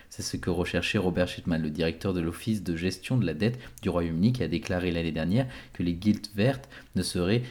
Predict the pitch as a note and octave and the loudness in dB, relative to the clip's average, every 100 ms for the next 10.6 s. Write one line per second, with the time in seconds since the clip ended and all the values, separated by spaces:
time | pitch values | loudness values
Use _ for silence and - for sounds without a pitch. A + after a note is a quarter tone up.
0 | - - F2 F#2 - G2 - A2 G2 F2 | -8 -2 0 2 2 2 2 2 4 2
1 | F#2 B2+ - - E2+ F2+ G2 A2+ F#2 D#2 | 2 -2 -6 -6 -2 2 2 0 -2 -2
2 | D#2 F2 F#2+ - - - F2+ F2+ G2 - | 0 -2 -4 -6 -8 -6 -2 -2 -2 -8
3 | - - - D#2 - G2+ - G2 F2+ D#2+ | -8 -4 -2 -4 -2 -2 2 2 2 0
4 | D2 D2 - - - - - - - - | -4 -8 -12 -14 -18 -16 -16 -16 -20 -20
5 | - - - F#2 - G#2 G2 G2+ F#2+ - | -20 -16 -4 -4 4 6 6 6 4 4
6 | F#2+ F#2 F2+ G#2 F#2+ D#2 - - - F2+ | 4 4 4 4 2 0 -4 -8 -2 -2
7 | D#2+ F#2 - F2+ F2 F2+ F2 F2+ F2 F2 | 0 -4 -2 -2 0 -2 0 0 2 2
8 | A2+ F#2 E2+ E2 F2 E2+ D#2+ F#2 - - | 2 2 -2 -4 -6 -6 -2 -2 -2 -10
9 | - - E2+ E2 F2+ F#2 F#2 E2+ E2+ E2 | -16 -6 -4 -2 2 4 4 2 0 -2
10 | D#2+ - - F2 F2+ C#3+ | -6 -8 -2 2 4 2